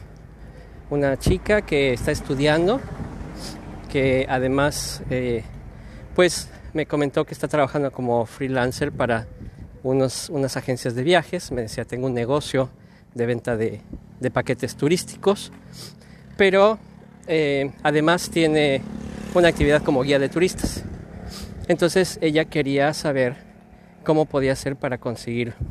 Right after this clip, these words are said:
un mejor trabajo, porque tenía que pagar sus, sus cuentas y le era un poquito complicado como lo estaba haciendo, y ese trabajo de freelancer que ella consideraba su negocio, pues no le estaba generando mucho y sabía que le iba a tomar tiempo hacerlo.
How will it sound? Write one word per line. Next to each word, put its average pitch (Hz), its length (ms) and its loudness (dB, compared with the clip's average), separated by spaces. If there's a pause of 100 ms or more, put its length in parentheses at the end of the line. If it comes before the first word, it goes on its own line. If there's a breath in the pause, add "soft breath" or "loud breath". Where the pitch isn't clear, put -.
(140)
un 123 220 0
mejor 117 240 -2
trabajo, 190 340 0
porque 127 220 -10
tenía 127 180 -6
que 127 100 -6
pagar 113 220 -6
sus, - 340 -10 (460 loud breath)
sus - 220 -4
cuentas 135 520 2
y 117 40 -6
le 110 100 -2
era 127 100 2
un 120 100 0
poquito - 340 -6
complicado 117 720 0 (640 soft breath)
como 127 220 2
lo 123 80 2
estaba 147 240 4
haciendo, 147 520 0
y 131 300 0
ese 131 280 -2
trabajo 127 360 0
de 127 80 2
freelancer 127 640 0 (760 loud breath)
que - 80 -4
ella 127 120 2
consideraba 123 420 2
su 147 140 -2
negocio, 143 400 2
pues 139 160 -4
no 143 80 2
le 147 80 0
estaba 135 260 0
generando 120 460 -2
mucho 131 260 0
y 120 40 -12
sabía 120 220 -2
que - 140 -6
le 117 60 0
iba 120 80 0
a 117 40 -2
tomar 110 280 -8
tiempo 110 280 -6
hacerlo. 127 440 0